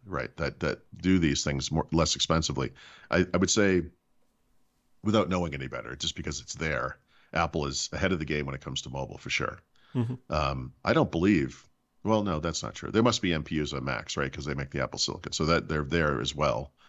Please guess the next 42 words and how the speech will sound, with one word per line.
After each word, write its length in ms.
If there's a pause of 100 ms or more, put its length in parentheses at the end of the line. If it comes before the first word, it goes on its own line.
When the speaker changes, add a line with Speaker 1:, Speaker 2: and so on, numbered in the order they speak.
(480)
Speaker 1:
Um, 480
it's 160
coming 320
to 100
Windows. 320
We've 100
talked 260
about 180
this, 260
about 260 (220)
the 100
P 180
Cs 320
that 80
are, 220
uh, 160 (300)
or 60
the 100
chipsets 460
that 60
are 80
adding 260
this. 240 (1040)
Um, 560
but, 120
you 60
know, 260 (400)
<laughs> 420
what's 240
a, 120 (380)
what's 160
a 60
first 380
gen 480 (720)
Intel 400
chipset 440
usually 400
like? 320 (240)
<laughs> 160
You 100
Speaker 2:
Yeah. 60
Speaker 1:
know? 180